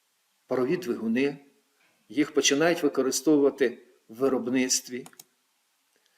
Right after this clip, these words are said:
Промисловий переворот і розвиток фабричного заводського виробництва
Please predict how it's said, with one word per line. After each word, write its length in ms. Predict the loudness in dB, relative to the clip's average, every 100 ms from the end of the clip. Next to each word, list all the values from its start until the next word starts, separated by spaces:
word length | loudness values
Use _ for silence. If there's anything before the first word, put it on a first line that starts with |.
| _ _ _ _ _ _ _
Промисловий 580 | 0 2 4 6 6 6
переворот 560 | 4 4 6 4 2 2
і 80 |
розвиток 600 | 2 2 0 0 -2 -2 -10 -20
фабричного 920 | 2 2 6 4 4 2 0 -2 -6 -20 _ -20 -20 -16
заводського 560 | -2 2 4 2 2 2
виробництва 840 | 4 2 2 2 2 0 -4 -8